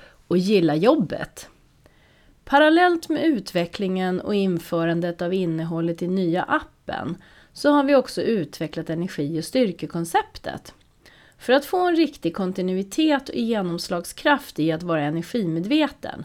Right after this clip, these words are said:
och använda sina styrkor så måste det ju givetvis supportas av cheferna. Det är ändå de som i slutänden leder och fördelar arbetet. Så självklart behövs en ledarskapsutbildning.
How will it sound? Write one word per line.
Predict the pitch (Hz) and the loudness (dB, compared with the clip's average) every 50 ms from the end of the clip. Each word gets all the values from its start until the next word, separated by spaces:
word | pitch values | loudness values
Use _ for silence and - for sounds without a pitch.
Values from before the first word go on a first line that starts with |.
| - - - | -16 -18 -20
och | - _ - 180 180 | -20 _ -6 -2 0
använda | 190 180 175 170 165 165 160 160 | 0 0 0 0 0 -2 -2 -4
sina | - - 156 151 | -6 -6 -8 -8
styrkor | 160 - - 214 202 160 147 139 - - - - - - - - - - - _ | -8 -6 -4 -2 -2 -2 -2 -4 -6 -4 -2 -2 -2 -2 -4 -10 -18 -20 -20 _
så | - - 240 | -12 -4 -2
måste | 262 269 262 - - - | 0 0 0 -2 -2 -2
det | 170 | 0
ju | 175 175 | 0 0
givetvis | 180 185 226 233 202 156 147 147 - - 160 156 160 - | 0 -2 -2 0 0 0 -2 -4 -6 -6 -6 -6 -6 -8
supportas | - - 190 - - 139 127 135 - - 156 160 190 | -10 -12 -14 -10 -8 -8 -6 -6 -6 -8 -6 -4 -4
av | 190 | -4
cheferna. | 190 - 294 294 254 180 165 - - 320 330 277 120 95 - 165 - - _ _ _ _ _ _ _ _ _ | -2 -2 0 0 0 0 -2 -4 -2 -2 0 0 0 -2 -4 -6 -10 -16 _ _ _ _ _ _ _ _ _
Det | - 311 | 2 4
är | 330 320 | 4 4
ändå | 294 277 262 294 | 4 4 2 2
de | 220 214 208 226 233 226 | 2 2 2 2 0 -2
som | 220 - 220 220 | -2 -2 -4 -4
i | 220 | -2
slutänden | - 233 226 185 165 165 - 175 170 170 170 165 170 165 170 - - - | -2 -2 -2 -2 -2 -2 -2 -2 0 0 0 0 0 0 -2 -4 -6 -6
leder | 156 156 160 151 156 147 147 160 160 156 | -4 -2 0 0 0 -2 -4 -4 -4 -6
och | 151 | -6
fördelar | - 175 160 147 123 123 110 117 143 | -6 -6 -4 -4 -4 -2 -2 -2 -2
arbetet. | 170 185 180 156 143 175 220 240 240 - - - - - - - - - _ _ _ _ _ _ | 0 0 0 0 0 0 0 0 0 -2 -6 -10 -10 -10 -12 -16 -20 -20 _ _ _ _ _ _
Så | - - - 269 | -8 0 0 0
självklart | 269 - - - 302 302 277 208 - - - - 240 226 - - | 0 0 0 2 2 4 4 2 0 -4 -4 -2 -2 -2 -2 -4
behövs | 226 202 175 147 147 143 - | -2 0 0 0 -2 -2 -4
en | 143 139 | -4 -2
ledarskapsutbildning. | 151 185 202 180 143 - 127 - - 127 123 - - - 135 - - 214 240 262 240 180 - - - - 160 170 - | 0 0 0 0 -2 -4 -6 -6 -8 -8 -10 -10 -10 -12 -12 -4 -2 0 2 2 2 0 -2 -6 -8 -8 -10 -10 -10